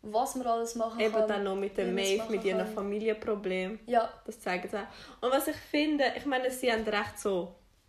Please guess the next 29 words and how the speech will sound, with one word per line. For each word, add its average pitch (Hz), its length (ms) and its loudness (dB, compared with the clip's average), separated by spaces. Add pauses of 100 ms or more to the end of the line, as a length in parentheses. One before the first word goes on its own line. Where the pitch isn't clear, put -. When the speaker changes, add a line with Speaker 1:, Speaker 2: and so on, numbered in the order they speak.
(300)
Speaker 2:
viele, 226 640 0
die 208 140 -2
sie 202 180 -4
includen, 196 500 2
weil 175 140 0
so 170 380 0 (180)
Racial 190 400 2
Diversity, 185 760 -2
ich 185 120 -8
meine, 170 180 -4
sie 208 160 -2
Speaker 1:
Mhm. 185 80 -6
Speaker 2:
haben 175 140 -4
auch 175 60 -4
einen 175 260 -8
Arab, 180 260 -6
also 185 260 -12
der, 180 340 -10 (520)
wie 190 100 -8
heisst 190 220 -16
der, 208 80 -18
ich - 80 -20
weiss - 160 -18
nicht, 214 100 -16
wie 220 80 -14
der 220 100 -14 (160)
heisst, - 240 -16
der, 196 560 -4
uh, 247 240 -4